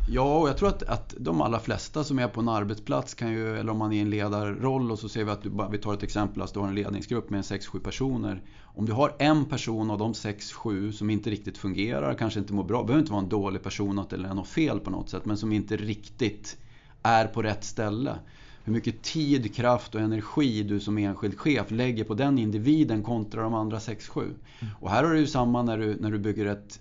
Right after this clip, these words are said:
Speaker 1: ett lag och sätter samman en, en, olika individer. Hur, hur viktigt det är att man fungerar tillsammans. Nu jobbar ju, eh,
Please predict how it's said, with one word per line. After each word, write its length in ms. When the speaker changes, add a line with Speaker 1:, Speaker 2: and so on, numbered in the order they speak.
Speaker 1:
ett 300
lag 380
och 80
sätter 220
samman 420
en, 220
en, 260
olika 340
individer. 600
Hur, 360
hur 100
viktigt 360
det 60
är 40
att 120
man 100
fungerar 320
tillsammans. 640
Nu 120
jobbar 260
ju, 340
eh, 60